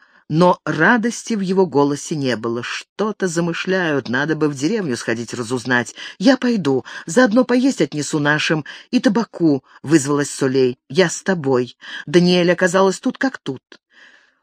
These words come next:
У самой деревни они встретили Селест. Боже, что у нее за вид? Заплаканная, шатается. Что случилось? Рыдая, Селест рассказала и о случившемся. Всех братьев забрали, а папу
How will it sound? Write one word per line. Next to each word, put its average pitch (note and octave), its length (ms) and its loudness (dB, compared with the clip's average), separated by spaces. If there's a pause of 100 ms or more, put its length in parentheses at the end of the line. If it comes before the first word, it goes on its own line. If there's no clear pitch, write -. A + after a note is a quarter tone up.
(120)
У A3 80 2
самой D4 400 4
деревни C#4 460 6
они C4 200 4
встретили C#4 500 2
Селест. B3+ 800 2
Боже, F#3+ 680 -2
что - 260 -2
у A#3 80 4
нее B3 220 2
за C4 140 2
вид? B3+ 380 -6 (440)
Заплаканная, D3+ 800 0
шатается. G3 640 0
Что G#3 200 0
случилось? C4 960 2 (520)
Рыдая, G#3+ 600 4
Селест A#3+ 520 2
рассказала G#3+ 840 2 (100)
и F#3+ 240 0
о E3+ 100 0
случившемся. C#3+ 1120 -2 (360)
Всех G#3 380 0
братьев F3+ 500 0
забрали, D#3+ 640 2
а G3 140 4
папу D4 520 2